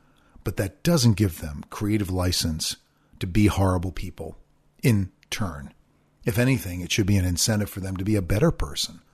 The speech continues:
to make themselves a better person. That's a lame excuse, if you ask me. I was abused. So therefore,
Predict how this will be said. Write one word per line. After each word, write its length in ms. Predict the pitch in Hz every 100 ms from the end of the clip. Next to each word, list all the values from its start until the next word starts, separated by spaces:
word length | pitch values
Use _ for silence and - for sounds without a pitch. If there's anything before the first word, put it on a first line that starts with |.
| -
to 80 | 110
make 220 | 127 147
themselves 460 | 110 95 95 82 -
a 60 |
better 220 | 80 -
person. 480 | - - 82 - 82 - - -
That's 160 | - 147
a 60 | 92
lame 560 | 85 95 135 117 87
excuse, 520 | 76 - - 101 95
if 100 | -
you 120 | 95 87
ask 260 | 85 -
me. 280 | 95 80 76 _ _ _ _ _ -
I 180 | 135 104
was 160 | 98
abused. 580 | 95 90 95 90 82 - - - -
So 140 | -
therefore, 520 | 110 127 135 98 87